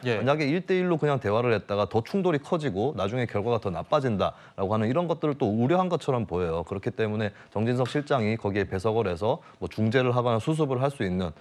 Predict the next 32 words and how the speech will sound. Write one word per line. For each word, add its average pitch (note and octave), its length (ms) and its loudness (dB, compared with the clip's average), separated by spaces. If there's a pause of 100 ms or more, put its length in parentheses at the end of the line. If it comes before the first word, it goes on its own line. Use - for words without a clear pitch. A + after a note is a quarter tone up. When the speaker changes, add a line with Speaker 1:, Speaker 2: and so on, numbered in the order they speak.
(140)
Speaker 2:
뭐 G#2+ 120 -2
이런 C#3 180 0
여지를 A#2 300 2
좀 A2+ 140 -2
주려고 A2+ 400 0
했던 C3+ 260 -4
것으로 G2 720 -2
보이고, F#2+ 460 -2 (160)
근데 A#2+ 100 0
한동훈 E3 320 2
대표 C#3 220 0
측도 C3+ 320 -2
이렇게 A#2 220 0
배석을 C3+ 420 0
하는 F3 180 0
것 C#3+ 80 0
자체에 A#2+ 320 -2
대해서는 A#2+ 400 0 (240)
그렇게 A#2 220 -4
개의치는 A#2+ 540 0
않기 F#2+ 200 -4
때문에, F#2 460 -2 (240)
일단은 C3 340 0
만남 A#2+ 300 2
자체의 A2+ 340 0
의미를 G#2+ 280 2
두고 A2+ 500 0
있는 G2 240 0
것으로 F2 300 -6
그렇게 F2+ 300 -6
해석이 G2 340 -2
됩니다. D2+ 380 -8